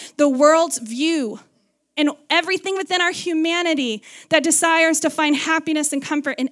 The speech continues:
everything else. It flips it upside down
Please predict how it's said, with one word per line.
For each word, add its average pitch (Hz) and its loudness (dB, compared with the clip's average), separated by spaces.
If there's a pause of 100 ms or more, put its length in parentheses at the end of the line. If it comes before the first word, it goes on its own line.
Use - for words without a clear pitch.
everything 285 -4
else. 226 -4 (220)
It 240 -8
flips 339 -2
it 330 -2
upside 254 -4
down 220 -6